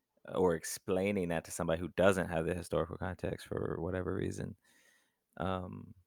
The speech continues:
it's, it is, uh, uh, yeah, like, I'm just starting to understand it. And then there's that, like, that Baldwin quote about, um, I'm gonna butcher it, but about, like, you know, the,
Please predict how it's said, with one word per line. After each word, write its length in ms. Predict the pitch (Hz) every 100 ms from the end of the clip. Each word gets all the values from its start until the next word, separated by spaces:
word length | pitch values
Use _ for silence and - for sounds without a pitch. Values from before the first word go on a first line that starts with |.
| _ _ _ _ _ _ _ _ _ _ _ _ _ _ _ -
it's, 280 | 95 - - _
it 140 | 90 87
is, 260 | 85 90
uh, 480 | 95 90 87 - 95 90 87 _ _ _ _ _ _ _ _ _ _ _ _ _ _ _ -
uh, 60 | 98
yeah, 220 | 101 92
like, 140 | 92
I'm 120 | 101
just 220 | - 107 -
starting 140 | 107
to 40 |
understand 300 | 92 - 101
it. 40 | 92
And 100 | 92
then 80 | 92
there's 160 | 95
that, 120 | 90
like, 180 | 85 90
that 180 | 85 85
Baldwin 360 | 87 85 95 95
quote 420 | - 101 107 -
about, 420 | 90 - 98 95
um, 380 | 95 92 92 95 95 _ _ -
I'm 80 | 90
gonna 160 | 87 87
butcher 340 | 90 85 95
it, 180 | 90 - - _ -
but 240 | 87 85 - _ _ _ _ _ _ _
about, 560 | 95 90 87 87 80 - _
like, 200 | 90 85 -
you 160 | - 90
know, 200 | 82 85
the, 340 | 90 85 82